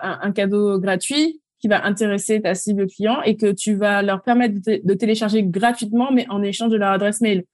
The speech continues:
Donc, effectivement, tu vas leur, tu vas promouvoir ton cadeau gratuit sur Instagram, sur, euh, où tu veux, en fait. Euh, tu peux même en parler dans ton podcast, un petit peu partout. Et les gens vont ap-,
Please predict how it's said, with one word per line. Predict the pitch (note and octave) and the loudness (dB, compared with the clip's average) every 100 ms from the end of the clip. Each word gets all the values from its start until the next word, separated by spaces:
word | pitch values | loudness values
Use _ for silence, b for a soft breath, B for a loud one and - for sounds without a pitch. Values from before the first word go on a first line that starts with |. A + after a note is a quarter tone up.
| _ _ _ | _ _ _
Donc, | G3+ F#3+ | -2 0
effectivement, | G3+ F#3+ A3 G#3+ A3 A3 | -2 -2 0 2 2 0
tu | A3 G#3 | -2 -2
vas | F#3+ F#3 | 0 2
leur, | F3+ F3 D#3+ C3 | 4 4 2 -2
tu | - G3 | -4 -2
vas | F#3 E3+ _ | -2 -2 _
promouvoir | - C4+ B3+ B3+ A3+ B3+ A#3+ A#3+ | -4 2 4 4 2 0 0 -2
ton | A#3 | -6
cadeau | A3 G#3 G#3+ | -2 0 0
gratuit | G3 G3 - G#3+ A3 A3 _ _ | 0 -6 -4 0 0 -2 _ _
sur | - A3 | -4 0
Instagram, | G3 - F#3+ F#3 G3 G3+ G#3 G#3 | 0 0 0 2 2 2 2 0
sur, | G#3+ G3+ F3+ | 0 -2 0
euh, | E3+ E3 - | 0 0 2
où | A3+ | 0
tu | - | 2
veux, | G#3 B3+ | 0 2
en | D4 A#3 | 0 0
fait. | D4 D#4 | -2 -2
Euh, | G#3 F3 | -2 -2
tu | D#3+ | -6
peux | - | -2
même | F#3+ F#3 | 0 0
en | |
parler | E3+ F3 F3+ | 0 0 0
dans | |
ton | D#3 | -4
podcast, | D#3+ D#3 - F3 E3+ - | -8 -8 -4 -4 -4 -10
un | F3 | -12
petit | D#3+ | -10
peu | - | -6
partout. | E3+ - - F4+ b b b b _ - | -6 0 0 0 b b b b _ 2
Et | A#3 D4 | 2 2
les | A3 G3+ | 2 2
gens | G3 A3 | 2 0
vont | A3 F#3+ | 2 2
ap-, | F3+ | 0